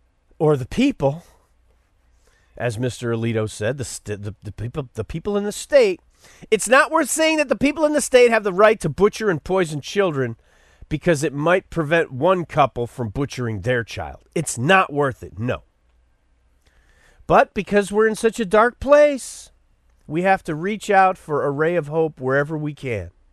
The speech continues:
And if one baby doesn't get butchered or poisoned, or if twenty thousand babies over the next few months are not murdered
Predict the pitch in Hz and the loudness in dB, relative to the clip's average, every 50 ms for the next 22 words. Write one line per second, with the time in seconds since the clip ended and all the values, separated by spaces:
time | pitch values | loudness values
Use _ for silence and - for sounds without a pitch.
0 | _ _ _ _ _ _ _ _ _ _ _ _ _ _ _ _ _ _ _ - | _ _ _ _ _ _ _ _ _ _ _ _ _ _ _ _ _ _ _ -6
1 | 110 113 104 - 127 151 170 175 151 180 185 185 170 185 196 196 180 202 190 202 | -6 -6 -4 -2 0 0 0 0 0 0 0 0 2 0 0 0 -2 -4 -6 -8
2 | 202 - - 214 214 - - 233 220 247 220 - 214 220 226 226 220 190 - 220 | -6 0 0 0 0 0 -4 -8 -8 -10 -10 -2 0 2 2 2 0 -2 -6 -12
3 | 220 220 - _ _ _ _ _ _ _ _ _ - - - 135 151 160 165 165 | -14 -14 -18 _ _ _ _ _ _ _ _ _ -20 -6 -2 0 2 4 4 4
4 | 165 170 - 127 151 160 156 - - - - _ _ _ _ _ _ _ _ - | 4 4 2 0 -2 -2 -2 -4 -8 -16 -20 _ _ _ _ _ _ _ _ -10
5 | - 180 185 190 196 180 - - 180 160 170 185 190 196 165 185 220 233 233 233 | -4 0 0 2 0 0 0 2 4 6 6 6 4 2 -2 -4 -6 -6 -6 -8
6 | 214 - _ _ 208 214 214 214 202 240 247 233 - 214 196 185 175 175 175 180 | -10 -14 _ _ 2 4 4 4 2 0 -4 -2 0 0 0 0 0 -2 -2 -2
7 | 190 - - - - 208 208 202 190 180 196 220 233 - - - - 160 156 156 | -2 -2 -6 -8 -6 -4 -4 0 2 2 2 2 0 -4 -8 -4 -2 0 0 2
8 | 156 170 175 165 - 196 185 196 202 214 220 240 254 269 233 254 | 2 2 2 2 0 0 2 4 4 4 4 2 -2 -4 -4 -8